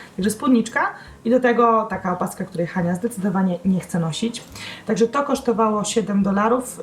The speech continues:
niecałe i jest tutaj kilka wersji kolorystycznych.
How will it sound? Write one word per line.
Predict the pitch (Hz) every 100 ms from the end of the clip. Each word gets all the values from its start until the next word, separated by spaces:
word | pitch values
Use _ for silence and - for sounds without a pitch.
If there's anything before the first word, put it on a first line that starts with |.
| 202
niecałe | 208 208 226 233 226
i | 214 208 208
jest | 202
tutaj | 214 202
kilka | - 196 185
wersji | 175 175 190
kolorystycznych. | 180 185 165 - 185 - 240